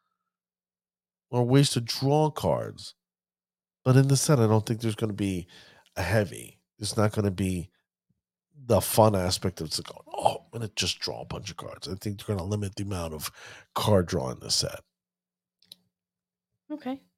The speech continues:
Speaker 1: All right, Ravishing, why don't you read us what's next?
Speaker 2: Finally, here are some creature types, type lines in the set.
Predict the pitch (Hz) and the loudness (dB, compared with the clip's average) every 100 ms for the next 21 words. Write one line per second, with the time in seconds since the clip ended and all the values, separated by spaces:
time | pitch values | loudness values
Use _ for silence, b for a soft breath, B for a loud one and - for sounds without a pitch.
0 | _ _ _ _ - 117 131 135 135 135 | _ _ _ _ -4 2 6 8 8 8
1 | 139 135 160 170 B B B B - 127 | 6 6 4 4 B B B B -2 0
2 | - 135 139 131 139 135 160 202 - - | 4 8 8 8 4 6 8 8 6 -4
3 | - - _ _ _ - b b b b | -8 -12 _ _ _ -20 b b b b
4 | b b b _ _ _ _ _ _ _ | b b b _ _ _ _ _ _ _
5 | _ _ _ _ 247 240 262 294 294 311 | _ _ _ _ 2 2 2 -4 -6 -6
6 | 262 226 214 - 214 240 233 247 247 - | -4 -4 -4 -6 -4 -2 -2 -2 -2 6
7 | 214 214 - - - _ _ _ 226 220 | 6 4 -6 -8 -14 _ _ _ 4 4
8 | - 190 185 185 - 180 180 - - - | 2 -6 -4 -6 -6 -8 -8 -8 -8 -6
9 | - | -6